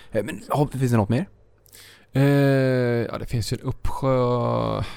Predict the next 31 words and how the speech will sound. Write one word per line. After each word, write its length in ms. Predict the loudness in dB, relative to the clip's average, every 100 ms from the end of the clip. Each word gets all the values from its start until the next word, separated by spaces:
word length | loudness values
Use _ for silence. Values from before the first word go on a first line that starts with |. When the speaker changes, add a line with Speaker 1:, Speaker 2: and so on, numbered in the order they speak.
| -10
Speaker 2:
bolag. 440 | -4 -4 -2 0
Det 40 |
är 20 | 0
de 80 | 0
har 60 |
kommit 200 | -2 -2
på 120 | -2
som, 180 | -4 -6
som 140 | -4 -4
verkligen 240 | -4 -6
sticker 540 | -8 -8 -6 -4 -4
ut 260 | 0 -2 -2
så 80 | -4
här 40 |
på 120 | -2
rak 260 | -2 -4 -4
arm. 300 | -4 -4 -8 0
Speaker 1:
Ja, 100 | 4
men 100 | 6
då 60 |
har 220 | 8 8 10
ju 240 | 8 6
lyssnarna 500 | 6 4 6 6 6
Speaker 2:
Eh. 60 | 6
Speaker 1:
några 220 | 4 4
bolag 300 | 4 4 4
att 80 | 4
göra 200 | 6 6
lite 180 | 4
kassaflödesvärdering 800 | 0 -2 0 0 2 4 6 6
på. 160 | 6 2